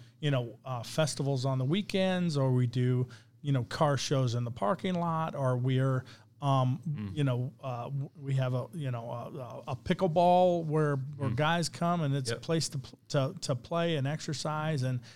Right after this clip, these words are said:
Speaker 1: and, uh, but, but yet, um, fifty nights out of the year, a ball,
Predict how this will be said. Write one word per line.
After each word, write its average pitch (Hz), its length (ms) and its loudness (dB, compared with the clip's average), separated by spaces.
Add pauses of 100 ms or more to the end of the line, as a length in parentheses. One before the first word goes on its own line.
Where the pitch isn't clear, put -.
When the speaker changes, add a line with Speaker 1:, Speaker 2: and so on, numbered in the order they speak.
(220)
Speaker 1:
and, 139 340 0
uh, 127 220 -2
but, 139 340 0 (160)
but 156 240 2
yet, 160 320 4 (480)
um, 147 380 4
fifty 180 420 2
nights 160 300 2
out 160 180 6
of 143 60 2
the 143 60 2
year, 165 480 4 (100)
a 139 80 0
ball, 160 340 2